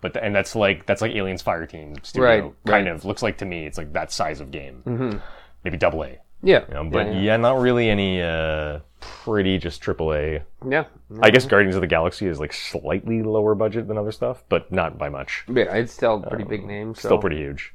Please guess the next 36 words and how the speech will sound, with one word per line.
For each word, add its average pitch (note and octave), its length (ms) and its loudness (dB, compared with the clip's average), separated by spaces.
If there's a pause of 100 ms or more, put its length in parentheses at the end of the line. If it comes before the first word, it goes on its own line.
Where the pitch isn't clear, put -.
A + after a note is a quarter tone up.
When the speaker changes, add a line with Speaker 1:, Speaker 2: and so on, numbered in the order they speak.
Speaker 1:
Yeah. D2+ 220 -4 (480)
Speaker 2:
Yeah. D#2+ 540 2
Speaker 1:
Um, D#2+ 340 -4
yeah, C#3+ 220 12
no, F3 180 10
I A#2 60 10
mean, A#2 160 8
I A#2+ 160 10
kind B2+ 280 6
of, B2 340 4 (1120)
I C3+ 100 8
guess E3+ 160 10
I E3+ 80 12
hear C#3+ 160 10
you. A2+ 300 6
Like, A2 240 8
I'm A#2 180 6
also, A2 640 8
you A#2 100 4
know, B2 60 6
yeah, B2+ 280 8
I G#2+ 120 8
think - 220 -4
you're, C#3 320 6 (240)
are A#2+ 80 4
you E3 120 6
even A#3 220 4
less D#3 240 6
into F#3+ 240 4
triple F#3+ 260 -2
A F#3 60 2
games F#3 240 -2
than F#3 80 -2
I F3+ 100 -2
am? G3+ 300 -8
Speaker 2:
Yeah, A2 220 2